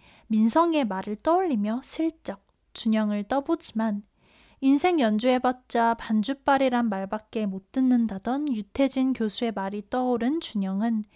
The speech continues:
반주해주겠다는 말을 하지 못하고 송아는 실망한 듯한 표정을 짓습니다. 다음 날, 과 단톡방에 준영과 송아가 사귄다는 소문이 돌고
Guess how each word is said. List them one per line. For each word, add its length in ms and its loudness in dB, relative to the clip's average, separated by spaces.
반주해주겠다는 960 2
말을 300 -2
하지 320 -4
못하고 640 -10
송아는 680 2
실망한 560 2
듯한 340 -4
표정을 440 -2
짓습니다. 760 -6
다음 340 2
날, 360 2
과 120 6
단톡방에 1040 2
준영과 680 2
송아가 560 2
사귄다는 840 2
소문이 440 0
돌고 600 -6